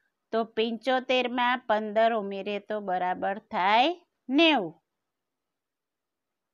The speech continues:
આઠમું, બ્યાસી વત્તા સત્તર.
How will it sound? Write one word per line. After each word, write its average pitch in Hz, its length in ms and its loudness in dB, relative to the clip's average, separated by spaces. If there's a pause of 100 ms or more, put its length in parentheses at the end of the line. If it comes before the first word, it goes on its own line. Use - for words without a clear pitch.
(1000)
આઠમું, 262 540 -2 (680)
બ્યાસી 240 920 -2
વત્તા 220 640 2
સત્તર. 262 600 2